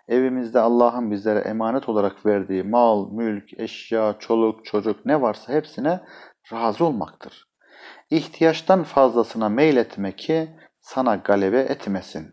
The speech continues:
sana bey olmasın. Yani biz ihtiyacımız olanlara değil de değerli arkadaşlar,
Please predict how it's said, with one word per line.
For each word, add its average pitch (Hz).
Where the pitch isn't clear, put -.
sana 104
bey 120
olmasın. 117
Yani 135
biz 135
ihtiyacımız 131
olanlara 131
değil 160
de 104
değerli 107
arkadaşlar, 101